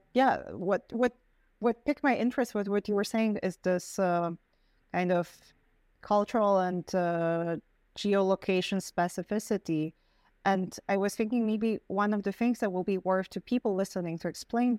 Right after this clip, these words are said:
is, uh, what are those data sets and how it is linked to social media, because maybe for some people this is not clear. So, so how to, what is it, what are those data sets and how different and what social media platforms are playing into it?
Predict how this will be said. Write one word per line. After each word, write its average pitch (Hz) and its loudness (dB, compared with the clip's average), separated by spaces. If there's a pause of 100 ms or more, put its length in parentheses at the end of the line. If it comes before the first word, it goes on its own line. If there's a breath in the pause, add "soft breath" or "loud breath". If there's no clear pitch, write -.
is, - -2
uh, 175 2 (400)
what 214 2
are 220 4
those 202 -2
data 202 0
sets 160 -2
and 175 -4
how 175 2
it 180 0
is 175 -6
linked 175 -4
to 185 -2
social 180 -2
media, 185 0
because 202 -2
maybe 180 0
for 170 -2
some 180 -4
people 175 -2
this - -4
is 165 -4
not 165 0
clear. 165 0
So, 156 -4 (340)
so 185 -2
how 185 2 (100)
to, 170 -2
what 202 0
is 220 2
it, 185 2
what 202 2
are 202 2
those 190 -4
data 185 0
sets 175 -2
and 170 -2
how 175 0
different 185 -2
and 170 -2
what 185 2
social 175 -2
media 170 0
platforms 156 -2
are 147 0 (200)
playing 156 2
into 160 -2
it? - -8